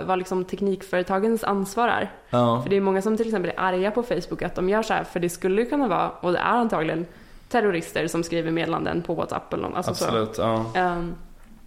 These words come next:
Speaker 1: och att det är oetiskt av Facebook då. Alltså det, det går ju att se det på två sätt. Det ena är att det är o-, oetiskt av dem att kunna läsa folks meddelanden generellt.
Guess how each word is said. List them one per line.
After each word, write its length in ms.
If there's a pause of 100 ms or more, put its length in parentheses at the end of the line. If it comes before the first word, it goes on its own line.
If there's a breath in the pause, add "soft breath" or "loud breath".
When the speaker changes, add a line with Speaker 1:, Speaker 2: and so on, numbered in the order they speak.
(120)
Speaker 1:
och 120
att 100
det 120
är 100
oetiskt 480
av 60
Facebook 420
då. 260 (100)
Alltså 180
det, 160
det 200 (120)
går 120
ju 60
att 100
se 80
det 60
på 60
två 180
sätt. 320 (600 loud breath)
Det 120
ena 260
är 40
att 100
det 60
är 100
o-, 200 (100)
oetiskt 420
av 120
dem 140
att 120
kunna 180
läsa 280
folks 220
meddelanden 500
generellt. 460